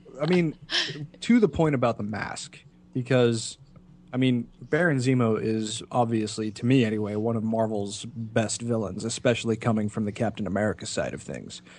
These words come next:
So when I, when they, when I heard that he was going to be in this movie in some form, I was happy. Uh, wasn't sure what form that was gonna take, and then almost as soon as I heard who they cast,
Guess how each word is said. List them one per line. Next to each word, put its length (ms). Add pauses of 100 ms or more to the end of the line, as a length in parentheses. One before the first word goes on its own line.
(300)
So 260
when 220
I, 200
when 180
they, 240 (140)
when 100
I 140
heard 240
that 100
he 120
was 120
going 280
to 100
be 240
in 140
this 180
movie 340
in 100
some 320
form, 520 (420)
I 140
was 160
happy. 460 (520)
Uh, 340
wasn't 300
sure 180
what 200
form 240
that 180
was 100
gonna 200
take, 420
and 220
then 360 (520)
almost 600
as 220
soon 560
as 200
I 140
heard 300
who 260
they 180
cast, 640